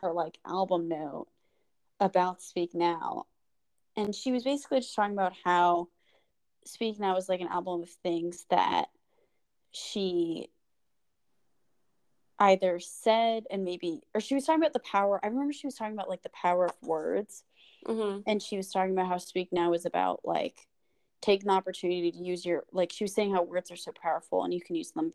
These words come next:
Speaker 1: for good or, and, like, to be honest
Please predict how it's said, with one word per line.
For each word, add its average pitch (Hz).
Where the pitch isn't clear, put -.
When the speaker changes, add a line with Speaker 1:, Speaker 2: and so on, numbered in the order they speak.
Speaker 1:
for 170
good 175
or, 190
and, 180
like, 165
to -
be 160
honest 175